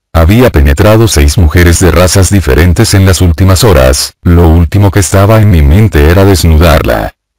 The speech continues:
Yo la quería para toda la vida. La quería conocer.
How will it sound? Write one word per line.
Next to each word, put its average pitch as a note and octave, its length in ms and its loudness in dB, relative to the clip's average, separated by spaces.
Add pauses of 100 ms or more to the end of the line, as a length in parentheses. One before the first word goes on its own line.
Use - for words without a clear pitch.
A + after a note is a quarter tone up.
(200)
Yo F#2+ 260 0
la A2 120 0
quería G2 440 0
para A2 240 0
toda A2+ 280 0
la G2+ 120 0
vida. F#2 460 -4 (460)
La D2 220 -2
quería F#2+ 440 0
conocer. D#2 680 -2